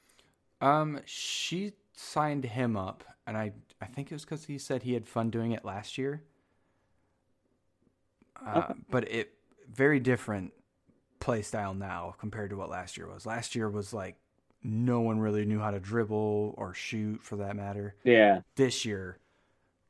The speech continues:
Speaker 1: there's some kids on this team, bro, that are like, y-, I could see you as a future N B A player. They just, they're going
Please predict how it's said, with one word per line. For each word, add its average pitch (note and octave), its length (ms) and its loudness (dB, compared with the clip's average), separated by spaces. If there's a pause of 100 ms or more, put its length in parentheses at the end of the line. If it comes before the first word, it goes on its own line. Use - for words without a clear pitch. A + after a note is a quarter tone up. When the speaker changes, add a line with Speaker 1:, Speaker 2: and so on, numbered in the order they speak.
(220)
Speaker 1:
there's B2 200 0
some F#2 240 -10
kids A#2+ 320 -4
on G#2+ 140 0
this G#2+ 200 -6
team, A2 260 -2
bro, G#2 280 -2
that G2+ 200 -6
are F#2+ 100 -10
like, F2+ 480 -16 (560)
y-, A#2 160 -12
I A#2 120 -4
could F2+ 180 -14
see - 220 -6
you G#2+ 220 -2
as F#2 120 -6
a D2 120 -12 (120)
future A2+ 520 -4
N G#2+ 120 0
B G2+ 220 -4
A - 40 -12
player. F2 420 -14 (880)
They B2 160 0
just, F#2+ 300 -12 (100)
they're B2+ 140 2
going G#2 360 -2